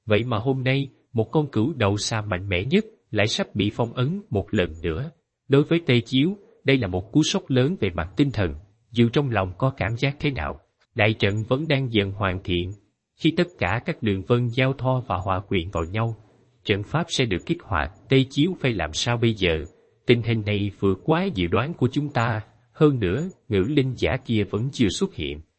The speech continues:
Ta cảm thấy chúng ta rất có thể bị lợi dụng. Linh Uy Ngưỡng lo lắng nói, khi nhìn hai phần ba đường vân trên trận pháp đã sáng lên và kết nối với nhau. Tê Chiếu thở dài, thất vọng hỏi, "Uy Ngưỡng, ngươi cho rằng mạng sống của chúng ta hay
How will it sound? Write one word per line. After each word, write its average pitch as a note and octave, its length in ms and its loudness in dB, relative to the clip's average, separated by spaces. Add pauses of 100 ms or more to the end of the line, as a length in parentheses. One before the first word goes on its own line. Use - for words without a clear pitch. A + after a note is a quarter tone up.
(160)
Ta B2+ 400 2
cảm A2 180 -2
thấy D#3+ 300 0
chúng D#3+ 160 0
ta B2 160 0
rất F3 240 -2
có E3+ 100 -4
thể B2 240 -2
bị E2+ 120 -4
lợi F2 240 0
dụng. F2 240 -2 (380)
Linh E3+ 220 6
Uy C#3 220 6
Ngưỡng A#2+ 320 2
lo A#2 120 2
lắng B2+ 240 -4
nói, E3+ 280 0 (240)
khi D3 120 0
nhìn G#2 240 -2
hai B2 160 -2
phần F#2+ 320 -4
ba C3+ 160 0
đường F2 300 -2
vân B2 300 2
trên B2 180 2
trận E2+ 180 -2
pháp D#3+ 320 -4
đã A2 100 0
sáng C#3 300 -2
lên A#2 200 4 (100)
và F2+ 120 -2 (100)
kết C#3 160 -4
nối C3+ 220 2
với D3+ 120 2
nhau. G2+ 300 0 (320)
Tê A#2+ 100 4
Chiếu B2+ 320 2
thở G2+ 220 0
dài, D#2 340 -2 (300)
thất F3 220 -2
vọng E2+ 200 2
hỏi, D#2+ 280 0 (380)
"Uy C3 160 4
Ngưỡng, E2+ 280 -2 (600)
ngươi D#3 160 4
cho D3 220 2
rằng A2 220 -2
mạng F#2+ 200 -2
sống D3+ 320 -4
của C#3 140 2
chúng E3+ 220 -2
ta B2 160 0
hay A#2 220 0